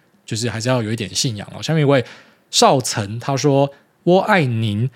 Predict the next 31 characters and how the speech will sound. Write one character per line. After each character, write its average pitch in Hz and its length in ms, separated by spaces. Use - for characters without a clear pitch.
之 214 140
前 175 220
听 185 200
过 185 160
挨 147 120
大 160 160
跟 151 120
Lisa 147 240
是 120 80
网 120 220
络 127 100
认 135 160
识 120 160
的， 110 160
想 120 180
问 165 120
在 175 100
这 170 120
之 160 100
前 143 160
Lisa 139 240
就 131 80
在 139 80
台 117 160
湾 123 180
生 143 200
活 110 160
了 117 80
吗？ 104 200
谢 120 160
谢。 113 160